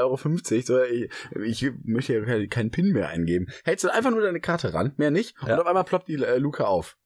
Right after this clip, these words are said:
Speaker 1: Es ist ganz
Speaker 2: Und du hast Essen.
Speaker 1: und du hast einfach
Speaker 2: Und es
Speaker 1: direkt
Speaker 2: ist
Speaker 1: Essen.
Speaker 2: lecker.
Speaker 1: Lecker, fettig.
Speaker 2: Ja.
Speaker 1: Ne, es ist quasi
Speaker 2: Genau das, was du brauchst, wenn du halt, äh, feiern gehst.
Speaker 1: Ah, es
Speaker 2: Also
Speaker 1: ersetzt die Packung Elotrans, die man sich sonst zu Hause rein,
Speaker 2: Ja.
Speaker 1: reinhauen
Speaker 2: Ja,
Speaker 1: würde.
Speaker 2: ja.
Speaker 1: Da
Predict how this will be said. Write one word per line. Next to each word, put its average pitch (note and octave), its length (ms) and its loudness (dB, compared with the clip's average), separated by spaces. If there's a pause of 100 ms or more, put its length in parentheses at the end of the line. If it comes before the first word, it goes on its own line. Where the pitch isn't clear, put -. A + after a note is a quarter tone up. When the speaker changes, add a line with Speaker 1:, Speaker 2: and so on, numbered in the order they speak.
(200)
Speaker 1:
Es A#2+ 160 -2
ist C#3 120 -4
ganz G#3 360 0
Speaker 2:
Und B2+ 140 0
du D3+ 60 2
hast E3+ 60 -2
Essen. A#2 440 -2
Speaker 1:
und C#3+ 160 0
du E3+ 60 6
hast F#3 100 0
einfach F3+ 180 2
Speaker 2:
Und - 80 0
es E3+ 60 4 (160)
Speaker 1:
direkt - 20 0
Speaker 2:
ist - 20 2
Speaker 1:
Essen. E3+ 260 2
Speaker 2:
lecker. E3+ 220 0 (360)
Speaker 1:
Lecker, D#3+ 640 2 (140)
fettig. C3 840 -2 (260)
Speaker 2:
Ja. F#2 200 -2 (100)
Speaker 1:
Ne, A2+ 120 -2
es A#2 120 0
ist C3+ 140 -4
quasi C#3+ 300 2
Speaker 2:
Genau D#3 280 2
das, D#3+ 180 2
was D3 120 2
du C3+ 100 -2
brauchst, A#2 300 4
wenn A#2+ 100 2
du A2 140 0
halt, G#2 260 2
äh, G2+ 320 4
feiern F#2+ 340 0
gehst. F2+ 300 -2
Speaker 1:
Ah, A#2 120 -4
es B2 100 0
Speaker 2:
Also - 20 2
Speaker 1:
ersetzt D3 320 0
die D#3 60 -2
Packung C#3 340 0
Elotrans, C#3+ 600 0
die C3 80 -4
man A#2+ 120 2
sich A#2 100 2
sonst A2+ 200 0
zu G2+ 80 -8
Hause D2+ 340 2
rein, D#2+ 300 0
Speaker 2:
Ja. F#2 100 2
Speaker 1:
reinhauen D#2+ 400 -2
Speaker 2:
Ja, - 60 0
Speaker 1:
würde. D#2 140 -2
Speaker 2:
ja. E2+ 100 -2
Speaker 1:
Da F#2+ 80 -2